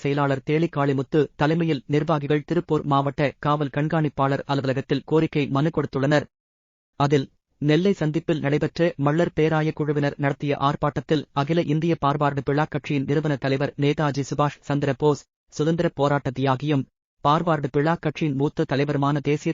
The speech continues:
தலைவர் பசும்பொன் முத்துராமலிங்க தேவர் அவர்களையும் முக்குலத்தோர் சமுதாய மக்களை உண்மைக்கு புறம்பாக அவதூறாக பேசி வன்முறையை தூண்டும் விதமாக பேசியுள்ளனர். டோட் ஆர்ப்பாட்ட கோரிக்கைக்கு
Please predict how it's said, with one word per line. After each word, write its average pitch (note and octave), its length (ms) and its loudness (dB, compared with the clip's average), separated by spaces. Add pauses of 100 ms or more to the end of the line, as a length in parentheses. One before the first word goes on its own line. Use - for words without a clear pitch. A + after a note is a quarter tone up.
தலைவர் C#3 340 -2
பசும்பொன் D3+ 460 -2
முத்துராமலிங்க D3+ 580 0 (100)
தேவர் C#3+ 240 -2 (100)
அவர்களையும் C3+ 480 0 (340)
முக்குலத்தோர் D#3+ 640 2
சமுதாய D#3+ 460 0
மக்களை D3 280 0 (120)
உண்மைக்கு D3+ 400 0
புறம்பாக D3 480 0 (160)
அவதூறாக C#3+ 500 0 (160)
பேசி D#3+ 300 0
வன்முறையை C#3+ 420 0
தூண்டும் C#3 300 0
விதமாக C#3 420 0 (120)
பேசியுள்ளனர். C#3 580 -2 (120)
டோட் - 280 2
ஆர்ப்பாட்ட C#3 460 -2
கோரிக்கைக்கு C#3+ 460 0